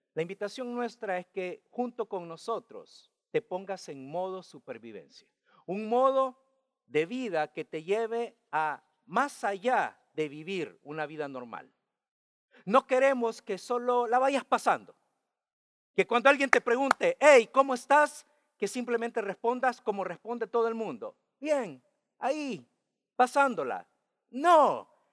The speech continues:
este no es el plan de Dios para tu vida. No es el plan de Dios para mi vida. Mira, la Biblia dice que en el versículo veinticuatro, que Dios nos dio dos recursos.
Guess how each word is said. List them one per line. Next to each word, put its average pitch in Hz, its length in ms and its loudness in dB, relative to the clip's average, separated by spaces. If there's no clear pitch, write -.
este 262 220 0
no 285 140 -4
es 285 80 -2
el 247 80 -4
plan 262 220 0
de 240 120 4
Dios 269 280 4
para 165 280 0
tu 180 120 -14
vida. 135 340 -8
No 202 140 2
es 254 120 -2
el 233 100 -2
plan 233 200 0
de 208 100 -2
Dios 254 220 0
para 269 180 -4
mi 233 140 -12
vida. 180 260 -20
Mira, 214 160 4
la 277 120 2
Biblia 269 360 -2
dice 240 440 -10
que 170 400 -8
en 170 120 -6
el 180 100 -6
versículo 220 420 -8
veinticuatro, 156 840 -6
que 170 180 -8
Dios 269 540 -2
nos 226 320 -4
dio 262 280 2
dos 269 280 6
recursos. - 720 -10